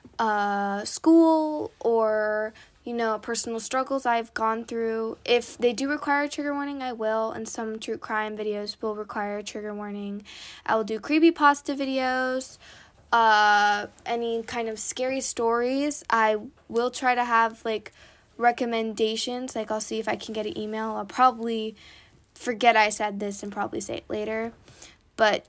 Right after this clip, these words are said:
kind of see if I can get an email out there so that you guys can recommend me videos. Um, I was thinking of my next one being some sort of creepypasta, scary things, 'cause I love those.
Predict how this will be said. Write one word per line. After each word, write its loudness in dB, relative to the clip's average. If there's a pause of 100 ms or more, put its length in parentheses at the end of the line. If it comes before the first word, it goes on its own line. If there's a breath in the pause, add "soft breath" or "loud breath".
kind 0
of -2
see -4
if -4
I 2
can -6
get -2
an -6
email 2
out 4
there -2 (320 loud breath)
so -6
that 0
you -6
guys 2
can -8
recommend 2
me 4
videos. 0 (540 loud breath)
Um, 4
I 0
was -2
thinking -6
of -2 (140)
my 2 (160)
next 0
one -2
being -2
some -6
sort -6
of -8
creepypasta, -2
scary -2
things, -4
'cause -10
I -4
love 0
those. -4